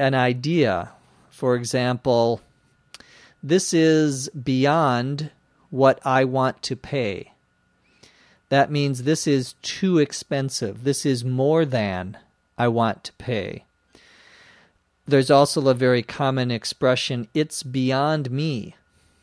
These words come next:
"It's beyond me" means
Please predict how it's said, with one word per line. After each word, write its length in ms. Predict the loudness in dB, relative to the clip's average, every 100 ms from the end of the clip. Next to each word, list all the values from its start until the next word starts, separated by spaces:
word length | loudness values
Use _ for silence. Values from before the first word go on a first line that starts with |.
| _ _ _ _
"It's 300 | -2 -2 -2
beyond 880 | -8 -4 0 2 2 0 0 -4 -8 _ _
me" 500 | -4 -2 -2 -4 -8 -14 _ _
means 680 | -4 -2 0 -2 -4 -8